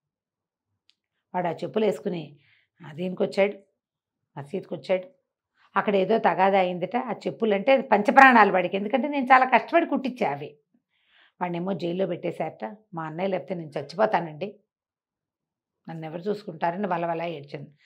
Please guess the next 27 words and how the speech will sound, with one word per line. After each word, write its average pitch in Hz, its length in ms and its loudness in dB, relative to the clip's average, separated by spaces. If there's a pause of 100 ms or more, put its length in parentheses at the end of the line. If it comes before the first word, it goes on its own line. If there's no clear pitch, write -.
(240)
అంత 269 160 4
మహాసౌందర్యవతి 285 840 8
ఏడుస్తుంటే 240 440 6
కాజీ 226 340 6
గారికి 214 240 6
పెద్దగా 190 320 2
నచ్చల. 175 340 0 (800)
కాకపోతే 285 520 10
వీళ్ళేమో 294 340 4
"మేము 311 200 2
బీదవాళ్ళం" 339 480 12
అని 330 180 8
చెప్తోంది. 226 340 6
చాలా 247 720 10
కష్టపడి 349 320 8
ఓ 359 80 10
జత 285 280 6
చెప్పులు 330 200 8
కుట్టించానంటోంది. 190 840 2 (520)
వాళ్ళని, 277 260 10
ఆవిడని 277 360 8
డబ్బు 277 240 12
అడగలేడు 226 400 12
ఆయన. 156 200 -6 (440)
ఏమన్నాడు, 202 560 -2 (500)
ఆవిడని 185 180 -8
ఆయన 175 120 -10